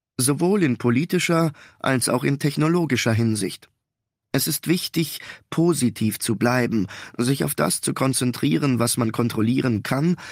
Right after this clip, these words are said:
und kluge Entscheidungen darüber zu treffen, womit man seine Zeit verbringt. Noch haben wir nicht den Höhepunkt der Krise erreicht, und es bleibt Zeit, sich auf die kommenden Ereignisse vorzubereiten. Wenn schon Politik und Gesellschaft dies nicht tun,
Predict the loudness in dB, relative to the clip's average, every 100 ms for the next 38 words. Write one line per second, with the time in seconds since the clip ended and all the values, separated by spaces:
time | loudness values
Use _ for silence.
0 | -2 0 0 -2 0 0 2 0 0 2
1 | 2 2 0 2 2 2 2 0 0 -2
2 | -2 0 0 0 0 -4 -6 0 2 2
3 | 0 -2 0 0 0 0 0 -2 -6 -8
4 | -8 -8 -12 -20 _ _ _ _ _ _
5 | _ _ _ _ _ _ 0 2 2 0
6 | 0 2 2 2 0 0 2 4 2 0
7 | 0 -2 0 -2 0 0 2 2 2 2
8 | 2 0 -2 -8 -16 -18 -6 -2 -2 0
9 | 0 0 0 2 2 0 -4 -6 -6 -4
10 | -2 2 2 2 2 2 0 2 0 0
11 | -2 -2 0 -2 0 -2 -2 -4 -8 -8
12 | -12 _ _ _ _ _ _ _ _ -2
13 | 0 0 0 0 2 2 2 0 -2 0
14 | -2 -2 -2 0 0 0 -2 -2 -2 0
15 | 0 -2 -2 2 2